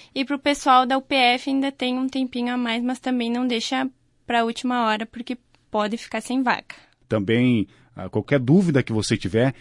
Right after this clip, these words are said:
Speaker 2: que quiser entrar em contato com a Lu, tem um telefone também pra contato, Priscila?
Speaker 1: Sim, o telefone da Lu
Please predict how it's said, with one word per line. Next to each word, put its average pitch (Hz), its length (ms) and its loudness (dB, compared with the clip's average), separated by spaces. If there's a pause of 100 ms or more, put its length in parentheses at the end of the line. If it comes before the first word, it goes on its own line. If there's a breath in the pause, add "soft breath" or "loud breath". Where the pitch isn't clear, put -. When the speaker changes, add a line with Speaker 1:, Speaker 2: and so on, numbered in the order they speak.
(140 soft breath)
Speaker 2:
que 107 100 -6
quiser 110 320 -2
entrar 120 240 2
em 117 80 2
contato 110 540 0
com 123 180 6
a 120 60 6
Lu, 147 200 6
tem 143 200 2
um 160 60 4
telefone 143 380 4
também 120 220 4
pra 110 160 2
contato, 110 420 2
Priscila? 127 400 2 (360 loud breath)
Speaker 1:
Sim, 208 500 0
o 226 380 0
telefone 233 580 -2
da 220 220 0
Lu 226 420 0